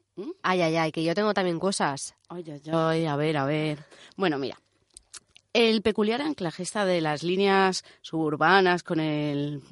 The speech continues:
Speaker 1: mm, circulito,
Speaker 2: Sí, sí.
Speaker 1: el palito,
Speaker 2: Sí.
Speaker 1: siempre líneas rectas, ¿vale?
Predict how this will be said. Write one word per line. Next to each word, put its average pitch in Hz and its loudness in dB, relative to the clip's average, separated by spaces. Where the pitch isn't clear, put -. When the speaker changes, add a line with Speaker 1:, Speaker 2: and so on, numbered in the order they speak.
Speaker 1:
mm, 147 -4
circulito, 175 2
Speaker 2:
Sí, - -8
sí. 147 -4
Speaker 1:
el 190 2
palito, 170 4
Speaker 2:
Sí. 180 0
Speaker 1:
siempre 170 2
líneas 160 2
rectas, 185 4
¿vale? 175 2